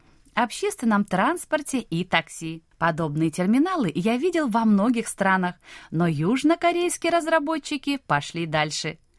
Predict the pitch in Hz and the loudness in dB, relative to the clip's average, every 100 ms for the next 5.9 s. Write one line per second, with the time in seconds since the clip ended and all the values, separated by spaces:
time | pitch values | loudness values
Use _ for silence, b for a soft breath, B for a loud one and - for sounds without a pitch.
0 | B B - - 170 156 156 247 220 - | B B -8 -2 2 4 4 2 0 -2
1 | 160 185 320 254 247 214 254 320 262 240 | 0 0 0 0 0 2 2 2 0 -2
2 | - 196 175 170 285 247 - 180 185 - | 0 0 0 -2 -2 -2 -4 -4 -2 -2
3 | - 339 - 349 220 226 247 202 190 - | 0 0 0 -2 0 2 4 2 -2 -2
4 | 160 156 247 - - 214 277 - 202 185 | -2 0 -2 -4 0 2 2 0 0 0
5 | - 247 190 175 - 147 139 - 175 | 0 -4 -2 -4 0 -2 -2 -10 -14